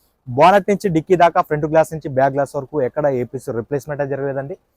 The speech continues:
టైటానియంకి దీనికి పెద్ద తేడా ఏం ఉండదు, ఒక అలవీల్స్, చిన్న చిన్న డాష్‌బోర్డ్లో ఒక ఆ క్రోమింగ్ ఏదైతే ఉందో ఆ క్రోమింగ్, ఒక చిన్న డిస్‌ప్లే, అంతే తేడా, అంతకుమించి ఏమి ఉండదు, ఇక అంతకుమించి ఏది ఉండదు, గద్దే తేడా ఉంటది.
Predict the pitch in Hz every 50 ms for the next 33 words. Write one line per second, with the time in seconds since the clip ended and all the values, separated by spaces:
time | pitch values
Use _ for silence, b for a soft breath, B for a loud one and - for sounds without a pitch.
0 | _ _ _ _ _ _ _ _ 160 165 175 185 208 196 202 208 202 185 208 170
1 | 180 180 170 180 151 170 151 156 - 143 143 151 160 160 156 156 156 175 175 -
2 | 147 135 135 143 147 156 151 - - 180 190 - _ _ _ - 160 151 139 165
3 | 156 147 135 123 135 139 147 131 147 156 147 151 147 135 - 123 120 117 110 107
4 | 107 - _ _ _ _ _ _ _ _ _ _ _ - 127 120 120 - - 151
5 | 165 175 196 196 190 180 170 151 147 131 - 139 143 156 151 127 - - 131 143
6 | 151 156 160 170 175 156 - 135 - - 147 139 127 131 - - _ 151 165 214
7 | - _ - 156 139 - 175 - 143 123 113 113 117 127 - - 139 151 160 -
8 | 160 147 147 139 110 92 92 98 95 101 - _ _ _ - 123 123 - 143 139
9 | 147 147 - 160 151 151 156 139 123 117 123 165 - _ _ _ _ _ _ _
10 | _ _ _ _ _ 135 143 143 190 185 - 180 160 151 143 139 131 - 135 143
11 | 190